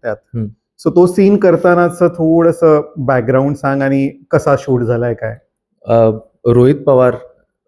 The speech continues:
Speaker 2: जो आमचा को ॲक्टर आहे
Speaker 1: हम्म.
Speaker 2: आणि, अ, तो, तो खूप इन्व्हेस्टेड होता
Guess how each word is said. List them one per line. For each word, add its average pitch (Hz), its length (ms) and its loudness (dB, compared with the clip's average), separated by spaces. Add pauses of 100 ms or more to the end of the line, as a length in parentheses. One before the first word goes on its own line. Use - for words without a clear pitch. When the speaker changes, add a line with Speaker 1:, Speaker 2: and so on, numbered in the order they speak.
(120)
Speaker 2:
जो 110 100 -6
आमचा 104 300 -4
को 113 340 -2
ॲक्टर 110 340 -2
आहे 101 220 -2
Speaker 1:
हम्म. 117 300 -8
Speaker 2:
आणि, 92 300 -2
अ, 90 280 -4 (1400)
तो, 123 140 4
तो 143 420 0
खूप 143 180 -2
इन्व्हेस्टेड 117 540 2
होता 95 260 0